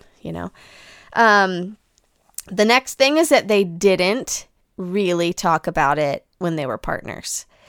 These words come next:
like, where they were gonna place it. And we, th-, I don't know why we thought that they would, but <laughs> they,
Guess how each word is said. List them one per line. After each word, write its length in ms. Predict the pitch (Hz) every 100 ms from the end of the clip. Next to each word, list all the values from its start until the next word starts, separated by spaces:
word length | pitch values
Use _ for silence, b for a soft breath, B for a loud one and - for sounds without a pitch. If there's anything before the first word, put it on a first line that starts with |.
| b b _
like, 220 | - 165 165
where 200 | 165 156
they 160 | 151
were 120 | 143
gonna 220 | 147 156 160
place 380 | - - -
it. 300 | - - - - -
And 140 | 196
we, 120 | 208
th-, 120 | 208 - _ _
I 160 | - 262
don't 180 | 302 294
know 180 | 285
why 280 | 269 226 202
we 120 | 220 208
thought 240 | 185 185
that 120 | 175
they 100 | 175
would, 340 | 170 175 208 -
but 180 | 208 196
<laughs> 140 | 196
they, 220 | 220 190